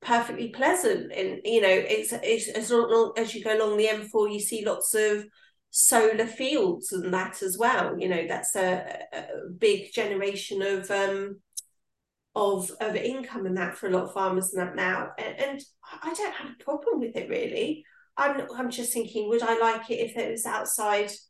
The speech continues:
you know, if there's one or two dotted around? I don't think it's, I, I suppose it's how many you need, um, you know, to, to, but I think it's all part of the mix. If you have it as a mix, you know, you're not always gonna have wind,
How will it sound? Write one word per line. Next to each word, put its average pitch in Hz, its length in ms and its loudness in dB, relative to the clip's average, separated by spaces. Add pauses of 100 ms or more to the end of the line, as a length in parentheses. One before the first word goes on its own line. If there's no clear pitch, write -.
(280)
you 403 100 0
know, - 80 6
if 185 180 4
there's 233 200 6
one 208 200 6
or 208 140 6
two 247 320 -2
dotted 208 300 -4
around? 214 480 2
I 247 80 0
don't 254 260 -4
think 240 220 -10
it's, - 580 2 (1500)
I, - 220 -8
I 226 80 0
suppose 277 320 4
it's - 160 -6
how 254 220 2
many 240 400 2
you 233 100 -4
need, 170 440 -2 (420)
um, 196 500 2
you 202 140 2
know, 180 260 2 (140)
to, - 240 -4
to, - 280 -8
but 214 280 2
I 220 100 2
think 294 240 -2
it's 220 140 0
all 240 160 -2
part - 220 0
of - 40 -12
the 233 60 -2
mix. 220 320 -2
If 190 100 -14
you 277 160 -8
have 285 140 -2
it 254 100 -2
as 214 100 -2
a 202 120 -4
mix, - 640 -4 (400)
you 208 140 2
know, 190 340 4
you're 233 120 -2
not 262 160 4
always 208 300 4
gonna 180 160 -4
have 190 280 -4
wind, 220 380 2